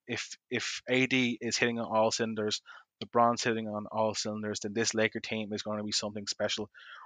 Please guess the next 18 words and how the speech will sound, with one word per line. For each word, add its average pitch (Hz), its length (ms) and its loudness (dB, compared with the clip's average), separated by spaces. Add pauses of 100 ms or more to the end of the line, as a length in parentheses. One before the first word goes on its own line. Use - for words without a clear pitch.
(140)
We've 131 100 2
seen 170 240 6
it 156 60 8
early 131 300 10
on 113 180 6
this 104 160 4
season, 113 480 2 (340)
and 117 140 2
it's - 160 0
just - 480 2 (360)
consistency 123 800 4
and 113 200 -4 (280)
staying 127 300 4
injury 120 220 -2
free 117 360 0
is 107 140 -4
gonna 117 160 0
be 110 120 -4